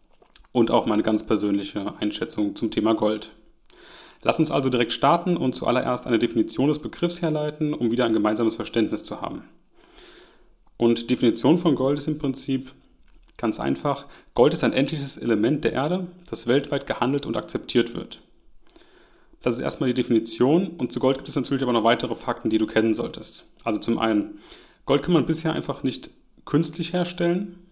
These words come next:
Gold notiert in U-S-Dollar, also der aktuelle Goldpreis ist immer in U-S-Dollar ausgewiesen. Dieser Goldpreis gilt üblich-, üblicherweise immer für eine Feinunze Gold und eine Feinunze Gold sind einunddreißig Komma eins null drei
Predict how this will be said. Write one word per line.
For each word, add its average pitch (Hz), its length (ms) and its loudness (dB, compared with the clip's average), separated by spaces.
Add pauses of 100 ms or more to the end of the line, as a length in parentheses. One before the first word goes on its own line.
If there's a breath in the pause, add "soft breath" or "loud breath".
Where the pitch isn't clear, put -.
(500 loud breath)
Gold 139 200 4
notiert 143 300 0
in 123 80 2
U-S-Dollar, 165 640 0
also 110 120 -4
der 151 120 0
aktuelle 113 320 -2
Goldpreis 156 680 0
ist - 280 -10
immer 127 220 -2
in 113 100 0
U-S-Dollar 160 540 0
ausgewiesen. 156 720 0 (720 loud breath)
Dieser 135 140 2
Goldpreis 156 460 2
gilt 135 140 0
üblich-, 139 380 -6
üblicherweise 135 600 0
immer 151 200 -2
für - 160 -8
eine 110 120 0
Feinunze 127 540 0
Gold 123 460 2 (360)
und 113 120 -2
eine 113 160 0
Feinunze 135 440 0
Gold 120 280 2
sind 127 340 -4
einunddreißig 123 560 -2
Komma 107 540 -2
eins 123 260 0
null 120 140 2
drei 143 420 0